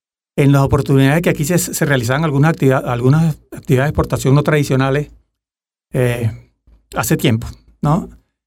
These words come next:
Eh, de, de un treinta por ciento más o menos, que era lo que se exportaba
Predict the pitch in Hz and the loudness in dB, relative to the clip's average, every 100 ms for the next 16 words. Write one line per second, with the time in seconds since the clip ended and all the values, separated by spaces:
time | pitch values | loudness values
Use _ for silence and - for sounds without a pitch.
0 | _ - 131 127 123 123 120 123 131 127 | _ -2 0 2 0 -2 -4 -2 2 2
1 | 143 170 175 180 156 156 160 - - 147 | 4 4 2 2 -2 0 -2 -4 -2 -2
2 | 151 147 147 143 147 139 _ _ _ _ | 0 0 0 0 0 -4 _ _ _ _
3 | _ 131 127 139 131 143 120 131 127 131 | _ -2 0 -2 -2 -4 -4 -4 -2 -2
4 | 139 156 | 0 -4